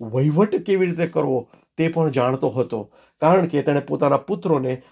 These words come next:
આ ત્રીસ નગરોમાં આગેવાન તરીકે મૂક્યા હતા. અને એ પણ આપણને કહે છે કે આ શાંતિનો સમય હતો, કારણ કે તેઓ શાંતિથી રહેતા હતા. જો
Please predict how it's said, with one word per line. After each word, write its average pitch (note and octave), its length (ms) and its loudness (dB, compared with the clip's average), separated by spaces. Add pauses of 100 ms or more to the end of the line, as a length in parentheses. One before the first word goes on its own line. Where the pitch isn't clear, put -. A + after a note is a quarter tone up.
આ C3 60 -4
ત્રીસ F3 420 -6
નગરોમાં B2 840 -2
આગેવાન C3+ 500 2
તરીકે C3 380 -2
મૂક્યા A#2+ 320 -4
હતા. G#2 380 -12 (1080)
અને B2+ 140 2
એ F3 180 6
પણ A#3+ 160 6
આપણને F3+ 340 0
કહે D3+ 200 0
છે C#3+ 180 -6
કે D3 120 -4
આ C#3+ 80 0
શાંતિનો E3+ 560 -2
સમય D3 300 -2
હતો, B2 280 -2
કારણ - 420 -6
કે D#3 140 -2
તેઓ D#3+ 200 0
શાંતિથી F#3 600 -2
રહેતા B2+ 340 2
હતા. D3+ 220 2
જો C#3+ 320 -2